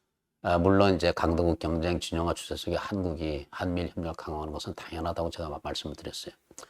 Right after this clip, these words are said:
아, 그리고, 어, 그에 따라서 북중로도, 어, 어, 대응을 하고 있는데,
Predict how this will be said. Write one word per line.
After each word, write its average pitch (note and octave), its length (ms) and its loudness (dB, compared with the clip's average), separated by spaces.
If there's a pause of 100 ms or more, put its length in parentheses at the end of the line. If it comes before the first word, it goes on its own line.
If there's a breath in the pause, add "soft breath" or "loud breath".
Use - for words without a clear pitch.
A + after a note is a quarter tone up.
(380 loud breath)
아, E2 200 0
그리고, F#2+ 600 6
어, D#2+ 520 2
그에 F#2 140 6
따라서 E2+ 480 2
북중로도, F2+ 640 2
어, D#2+ 320 -2
어, D#2 360 -2
대응을 E2 260 -2
하고 F#2 200 -2
있는데, D2+ 520 -4